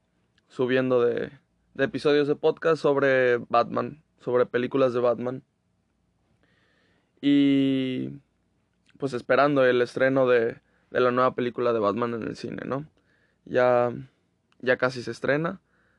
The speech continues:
Estamos a, a una semana, creo. Una semana, un poco más, creo, de que se estrene Batman, por fin.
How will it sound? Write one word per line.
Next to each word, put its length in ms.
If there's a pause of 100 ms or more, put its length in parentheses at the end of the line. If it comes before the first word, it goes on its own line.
(200)
Estamos 480
a, 340 (1300)
a 100
una 160
semana, 420
creo. 300 (1200)
Una 180
semana, 460 (680)
un 100
poco 180
más, 240
creo, 280 (720)
de 100
que 100
se 100
estrene 360
Batman, 380
por 140
fin. 200